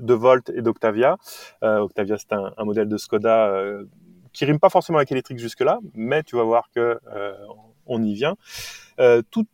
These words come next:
est né, écoute, il y a, il y a longtemps maintenant, hein, c'était il y a plus d'un an. On a eu un petit coup de téléphone de Skoda qui nous a proposé un, un challenge super intéressant, c'est-à-dire de, euh, ils nous fournissent une vieille Skoda Octavia, euh,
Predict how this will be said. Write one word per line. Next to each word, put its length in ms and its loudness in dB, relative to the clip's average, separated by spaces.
est 120 4
né, 600 6
écoute, 320 -2
il 60 4
y 20 4
a, 80 2
il 60 -2
y 60 -8
a 120 -6
longtemps 380 0
maintenant, 360 -2
hein, 60 -2
c'était 200 -4
il 20 4
y 40 6
a 40 2
plus 160 -8
d'un 240 2
an. 140 0
On 100 -4
a 40 2
eu 100 2
un 180 2
petit 140 -16
coup 80 -14
de 60 -14
téléphone 280 -2
de 60 0
Skoda 340 0
qui 220 -8
nous 100 0
a 60 0
proposé 480 0
un, 280 0
un 140 -2
challenge 380 0
super 260 -2
intéressant, 640 0
c'est-à-dire 680 -2
de, 180 -6
euh, 1300 0
ils 80 -12
nous 60 -8
fournissent 280 -2
une 640 -2
vieille 240 2
Skoda 260 -2
Octavia, 440 0
euh, 480 0